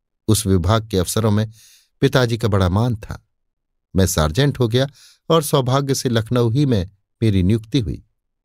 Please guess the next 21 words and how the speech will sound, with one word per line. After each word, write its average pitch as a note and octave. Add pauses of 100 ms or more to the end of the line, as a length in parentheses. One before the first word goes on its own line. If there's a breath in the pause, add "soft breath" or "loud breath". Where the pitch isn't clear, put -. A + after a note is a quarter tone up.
(260)
मुंह A2
मांगी D2+
मुराद E2 (100)
पूरी D#2+
हुई, A#1+ (580)
मगर C#3+
विधिवाम B2
कुछ A2
और G#2
ही G2+
षड्यंत्र F2+
रच E2
रहा D2
था। - (720)
मैं B2
तो A#2+
इस A#2
ख्याल A#2
में A2
मगन G#2+
था B2+